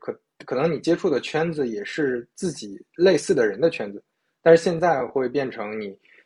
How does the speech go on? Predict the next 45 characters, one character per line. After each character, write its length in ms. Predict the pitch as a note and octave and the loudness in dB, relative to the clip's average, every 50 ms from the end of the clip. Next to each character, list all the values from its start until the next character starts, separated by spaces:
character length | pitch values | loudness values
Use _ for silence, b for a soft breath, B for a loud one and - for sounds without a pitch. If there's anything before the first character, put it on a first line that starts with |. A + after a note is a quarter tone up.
| _ _ | _ _
总 220 | - C3+ A#2+ A2 G#2 | -2 0 0 0 0
能 160 | G#2+ A#2 B2 | -2 -4 0
接 160 | - C#3+ C#3 | 2 4 4
触 180 | C3+ - - B2+ | 4 2 0 0
到 200 | A#2 A2+ G#2+ G#2 | 0 0 0 -2
非 200 | - - D#3+ D#3 | 0 2 2 2
常 240 | C3+ - A#2 G#2+ A2 | 0 -2 -6 -6 -4
多 280 | A#2 A#2+ A#2 A#2 A2+ | -2 -2 -2 -2 -2
你 100 | A2 G2 F2+ F#2+ - _ _ _ _ _ _ _ - | -4 -8 -12 -16 -20 _ _ _ _ _ _ _ -8
其 120 | - - | -4 -2
实 200 | D#3 D#3 F3+ F#3+ | 2 4 4 4
没 240 | - C#3+ C3 D#3 B2+ | 4 4 4 4 4
有， 180 | C#3 C#3+ B2+ G#2+ | 4 4 2 0
没 200 | G#2+ A2+ A#2+ B2 | -2 0 0 2
有 280 | C#3 C#3 A#2+ G#2 G#2 G#2 G2+ - _ _ - C3 A#2+ | 2 2 2 0 0 -4 -6 -10 _ _ -12 -6 -4
完 120 | A2 A#2 | -4 -2
全 160 | B2 C#3+ C#3+ C3 | 0 0 0 0
理 200 | B2 A#2+ C3+ D3 | 0 0 0 2
解 280 | D#3+ C3+ G#2+ F#2+ - - | 2 0 0 -2 -4 -8
人 260 | A#2+ A2+ A2 A2 A2 | -6 -4 -2 0 2
家 80 | A#2+ A#2+ | 2 2
是 220 | A#2+ B2+ A2+ - _ _ _ | 2 0 -4 -6 _ _ _
怎 120 | - - A#2 | -10 -8 -8
么， 80 | G2+ - _ - | -8 -10 _ -10
怎 100 | - G2+ | -8 -6
么 120 | G2+ A2+ | 0 2
样 260 | C3+ D#3+ D3+ A#2+ A2+ | 2 2 2 0 -2
成 160 | - - - B2+ | -4 -2 0 0
为 80 | C3+ | 0
现 120 | C3 D#3+ C#3 | 0 2 2
在 120 | C3 A#2+ | 2 4
这 100 | A#2 C#3+ | 4 2
样 140 | C#3+ C3+ A#2+ | 2 2 -2
的 120 | G2+ F#2+ F#2+ - _ _ _ _ _ _ _ | -4 -6 -8 -10 _ _ _ _ _ _ _
这 80 | - B2 | 0 4
些 140 | - C#3 A#2+ | 6 6 6
人。 360 | A2+ A2 G2 G#2 A#2 C#3 D3 - _ _ _ _ _ _ _ - | 6 4 4 2 0 -2 -4 -8 _ _ _ _ _ _ _ -8
你， 80 | C3 | -8
你 220 | C3 C3 C3 C#3 C#3+ | -6 -4 -4 -4 -2
比 100 | C3 B2 | 0 0
如 80 | A#2+ | 0
说 180 | A#2 C3+ B2+ B2 | 2 4 4 4
像 240 | B2 - C3+ A#2+ A#2 | 4 2 0 0 0
那 140 | B2 A#2+ A2+ | 0 0 0
个 160 | A2 G#2 | 0 -2